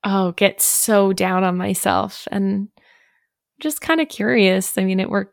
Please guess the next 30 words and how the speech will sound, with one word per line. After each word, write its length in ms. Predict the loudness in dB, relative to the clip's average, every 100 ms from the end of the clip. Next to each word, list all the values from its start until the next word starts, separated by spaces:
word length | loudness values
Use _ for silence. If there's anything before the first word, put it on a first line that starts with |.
| -6
kinda, 240 | -2 -2 0
we're 120 | 0
at 160 | 0
the 140 | 0 0
end 240 | 2 0
here, 280 | -2 -2 -2
but 120 | 0
I'm 140 | 0 0
just 180 | -4
curious 400 | -4 -2 0 0
if 160 | -4 -6
you 80 | -6
hear 240 | -2 -2
that 240 | 0 -2 -2
from 180 | -6
other 200 | -4 -6
people 680 | -6 -6 -4 -2 0 0 -4 _ _ _ _ _ _ _ -2
and 760 | 0 2 0 -2 -4 -8 -10 -16 -18 _ _ _ _ _ _ _ _ _ _ _ _ _ _ _ _ _ _ _ _ _
how 240 | -4 0 2
you 180 | 0 -2
work 240 | -4 -2
with 180 | -6 -4
that 260 | -4 -4
if 180 | -6 -8
you 120 | -10
do 540 | -6 -2 -2 -4 -8 -14 _ _ _ _
hear 320 | -20 -10 -8 -4
that 220 | -4 -4
from 180 | -8 -8
others. 520 | -6 -8 -8 -10